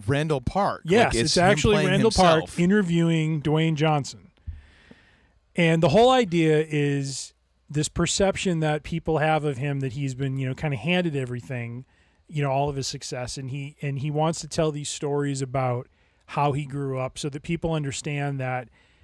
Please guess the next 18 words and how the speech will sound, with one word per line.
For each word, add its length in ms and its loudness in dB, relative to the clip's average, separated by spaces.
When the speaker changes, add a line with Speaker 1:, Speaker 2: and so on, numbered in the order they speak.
Speaker 2:
you 120 -2
know, 120 0
he 580 -6
came 420 0
from 280 -4
very 280 2
meager 560 -2
beginnings 760 -6
to 340 -4
earn 380 0
his, 260 -2
you 100 -2
know, 60 -2
everything 380 0
he 120 2
has, 360 2
he's 180 -8
earned, 440 -14